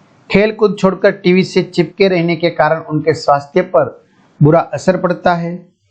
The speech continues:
जो चश्मा पहले बुढ़ापे में आता था, वह अधिक टीवी देखने से बचपन में ही आ जाता है.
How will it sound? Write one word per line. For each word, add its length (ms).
जो 100
चश्मा 400
पहले 320
बुढ़ापे 420
में 140
आता 320
था, 200
वह 280
अधिक 300
टीवी 200
देखने 340
से 140
बचपन 380
में 140
ही 120
आ 120
जाता 340
है. 320